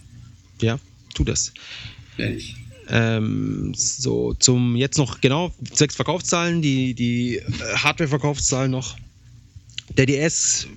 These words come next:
Speaker 1: schlägt sich wacker mit fünfundfünfzigtausend Einheiten. Ähm, seit der Preissenkung, da hat er einmal
Speaker 2: Der
Speaker 1: eine
Speaker 2: drei D,
Speaker 1: Woche
Speaker 2: drei D S.
Speaker 1: drei D S,
Speaker 2: Nicht
Speaker 1: genau. Hat,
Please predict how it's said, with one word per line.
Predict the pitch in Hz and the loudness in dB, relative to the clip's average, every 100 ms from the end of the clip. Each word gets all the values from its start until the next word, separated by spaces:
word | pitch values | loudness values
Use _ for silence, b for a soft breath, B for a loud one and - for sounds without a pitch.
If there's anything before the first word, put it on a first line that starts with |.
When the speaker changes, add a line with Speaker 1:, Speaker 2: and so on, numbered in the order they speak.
| - | 0
Speaker 1:
schlägt | - 143 143 | 4 4 2
sich | 143 123 117 | 0 0 0
wacker | 135 135 | 0 2
mit | 120 120 - - B B - - | 2 2 -2 -10 B B -20 -4
fünfundfünfzigtausend | 135 131 127 - - 117 113 | 0 2 0 -2 2 2 4
Einheiten. | 110 117 113 117 120 - - _ B B B B B B B B B - - | 2 0 0 -2 -2 -6 -20 _ B B B B B B B B B -4 0
Ähm, | 110 110 110 107 107 104 104 101 - - - | 2 2 2 2 2 2 0 -4 -12 -20 -12
seit | - 120 123 | 2 2 2
der | |
Preissenkung, | 117 - 135 - 156 151 156 160 - _ | -2 0 0 2 0 2 -2 -2 -6 _
da | 123 | -2
hat | 120 | -2
er | 90 | 2
einmal | 139 175 | 4 4
Speaker 2:
Der | 170 | 6
Speaker 1:
eine | 120 | 6
Speaker 2:
drei | 135 | 6
D, | 165 | 0
Speaker 1:
Woche | - | -2
Speaker 2:
drei | - 135 | 2 4
D | 113 - | 4 -2
S. | 95 - - | -4 -6 -2
Speaker 1:
drei | 117 131 | 0 4
D | 113 | 4
S, | 107 | 4
Speaker 2:
Nicht | - | 2
Speaker 1:
genau. | 120 110 107 - | 0 0 -4 -6
Hat, | 117 | -8